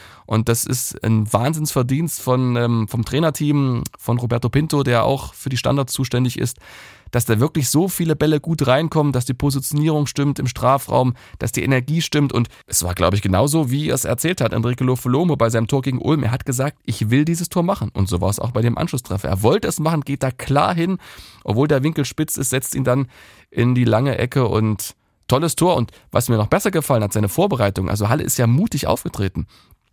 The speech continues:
Es war dieser Einwurf von, ähm, von Nico Hug und auf einmal steht der Abwehrboss tief in der gegnerischen Hälfte, bietet sich da an und das war gut. Man hat eine Überzahlsituation auf dem Flügel geschaffen,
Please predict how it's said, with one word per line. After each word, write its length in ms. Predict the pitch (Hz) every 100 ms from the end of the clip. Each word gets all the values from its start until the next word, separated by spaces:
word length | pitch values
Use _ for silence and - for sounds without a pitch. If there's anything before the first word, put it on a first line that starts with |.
| _ -
Es 140 | 110 113
war 100 | 131
dieser 200 | 135 131
Einwurf 320 | 151 151 117
von, 400 | - 113 110 107
ähm, 380 | 107 107 101 101 - - -
von 160 | - 113
Nico 240 | 131 131
Hug 160 | 151 214
und 160 | - 92
auf 100 | -
einmal 240 | 120 156
steht 200 | - 127
der 120 | 101
Abwehrboss 600 | 123 - 107 110 175 - _ _ -
tief 380 | 147 202 - -
in 140 | 127
der 180 | 139 131
gegnerischen 540 | 135 - 139 127 -
Hälfte, 320 | 127 185 - 95
bietet 260 | 135 127
sich 140 | 139 -
da 120 | -
an 120 | 196
und 80 | 117
das 140 | 104
war 80 | 110
gut. 240 | 294 277
Man 100 | 117
hat 120 | 127 -
eine 80 | -
Überzahlsituation 960 | 196 240 - 185 175 175 160 - 151
auf 180 | - -
dem 140 | 95
Flügel 360 | - 143 220 -
geschaffen, 440 | 190 180 175 170